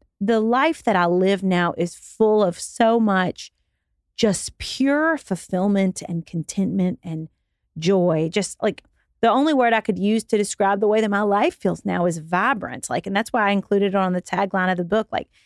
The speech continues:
"Living fully, dare to step into your most vibrant life." I don't even remember what the original question was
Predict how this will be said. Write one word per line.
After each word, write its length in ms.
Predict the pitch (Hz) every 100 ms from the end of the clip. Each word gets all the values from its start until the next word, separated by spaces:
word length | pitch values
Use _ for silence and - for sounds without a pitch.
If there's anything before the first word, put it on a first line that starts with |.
| _ _
"Living 300 | 233 233 220
fully, 220 | 214 196
dare 300 | 170 196 208
to 120 | -
step 220 | 208 - 185
into 200 | 196 185
your 100 | 185
most 220 | 180 175
vibrant 520 | 160 175 170 170 175
life." 380 | - 175 - - _ _ _ _ _ _
I 80 | 220
don't 100 | 254
even 160 | 277 262
remember 380 | 202 185 196 202
what 140 | 190
the 80 | 180
original 500 | 170 185 180 202 170
question 560 | _ 202 175 - 196
was 480 | 196 220 226 226 185